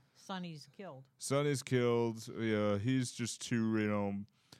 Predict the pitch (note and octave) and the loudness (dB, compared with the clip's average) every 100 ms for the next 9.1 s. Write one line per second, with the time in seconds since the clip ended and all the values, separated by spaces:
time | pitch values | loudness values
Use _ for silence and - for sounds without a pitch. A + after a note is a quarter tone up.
0 | _ C3 D#3 D3 C3 G#2 B2+ A#2 - B2 | _ 2 4 6 4 2 -2 -2 -2 0
1 | G#2+ G2 G#2+ G#2+ - G2+ G2+ G2+ G2 G2+ | 0 2 2 2 0 0 2 2 0 0
2 | G2+ G2 F#2+ - A2+ G#2+ G2 G2 G2+ G2+ | 0 0 -4 -2 0 2 2 2 2 -2
3 | F#2 G2+ G#2 G2+ G2+ G2+ - A2 G2+ G2+ | -2 0 0 -2 -2 -4 -4 -2 0 0
4 | G2 - - - - G3 F3 - F3 D#3 | -2 -6 -18 -20 -8 -6 -4 2 2 2
5 | C3 C3+ B2 G#2+ A2 A2+ A2 G#2 A2+ G#2+ | 0 -2 -2 0 4 6 4 2 0 0
6 | G#2+ G#2+ A#2 C#3+ E3+ D#3+ C3+ A2+ A2 A2+ | 2 2 2 2 2 0 0 2 2 2
7 | G#2+ G#2 A2 G#2+ A2 B2+ B2 - - G#2 | 0 0 0 0 0 0 -2 -6 -6 -4
8 | A2 F#2+ - A2+ A2 G#2 F#2+ F#2+ F#2 F#2 | -4 -6 -2 0 2 2 0 0 0 0
9 | F#2+ | -2